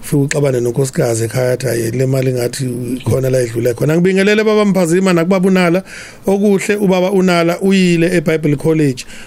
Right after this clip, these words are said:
Uthini ngale ne-, Exodus twenty ethi, "Ungabi nabanye onkulunkulu ngaphandle kwami"? Bese ethi uJesu kuyoba khona abaprofethi bamanga abayoshintsha konke bazidumise bona. Yimini okukhathazekile, umfundisi Zikhali Otho ngathi.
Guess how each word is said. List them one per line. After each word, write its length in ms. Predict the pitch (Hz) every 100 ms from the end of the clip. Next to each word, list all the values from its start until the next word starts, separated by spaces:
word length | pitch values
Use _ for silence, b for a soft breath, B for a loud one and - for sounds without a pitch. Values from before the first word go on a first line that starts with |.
| B
Uthini 380 | 220 226 247 233
ngale 240 | 190 156 165
ne-, 140 | 170
Exodus 440 | 190 156 170 139 127
twenty 300 | - 156 151
ethi, 140 | 147
"Ungabi 240 | 151 127 147
nabanye 320 | 135 139 143
onkulunkulu 540 | 143 151 147 143 143
ngaphandle 380 | 135 123 139 131
kwami"? 280 | 127 131 131 - B B B B
Bese 340 | 151 156 170 165
ethi 300 | 175 156 180
uJesu 600 | 185 156 139 143 143 - 156
kuyoba 360 | 151 147 147
khona 240 | 147 147 143
abaprofethi 560 | 147 135 147 156 147
bamanga 520 | 151 143 147 139 127 123 B B B -
abayoshintsha 680 | 147 147 147 - 147 147
konke 300 | 143 143 143
bazidumise 600 | 143 139 127 131 131 131
bona. 300 | 127 123 120
Yimini 300 | 120 131 151
okukhathazekile, 920 | 147 135 143 143 120 120 131 139 131 131 B B -
umfundisi 540 | 143 135 151 135 127
Zikhali 460 | 127 - 143 135 135
Otho 300 | 143 135 127
ngathi. 360 | 123 120 107